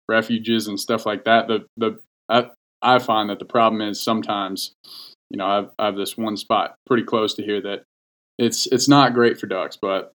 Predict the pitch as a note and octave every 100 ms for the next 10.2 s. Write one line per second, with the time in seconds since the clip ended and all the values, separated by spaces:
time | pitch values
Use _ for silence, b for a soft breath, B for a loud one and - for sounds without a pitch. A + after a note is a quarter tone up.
0 | - G#2 F#2+ F#2 - A#2+ B2 A2+ C#3 C3
1 | - - - A2+ G2 G2+ G2 F2+ - -
2 | A2+ A2 G2+ A2 G#2 G2 G2 - - D#2
3 | A#1+ - - _ D#3 F3 C3 B2 B2 -
4 | A2+ A#2+ B2 A#2 A2+ G2+ B2+ A2+ F2+ F#2+
5 | - _ _ _ - C3 C3+ B2 B2+ A#2+
6 | A2+ A2+ G#2+ G#2+ A#2 A2+ G#2+ A2+ A2 A#2
7 | A2 G2+ G2 G#2+ A2 G#2+ G#2 G#2+ G#2+ G#2
8 | G2 - A2 G#2 G2 - G#2+ G2 C#3+ -
9 | - _ _ _ _ _ _ - C3 A#2+
10 | A#2 A2+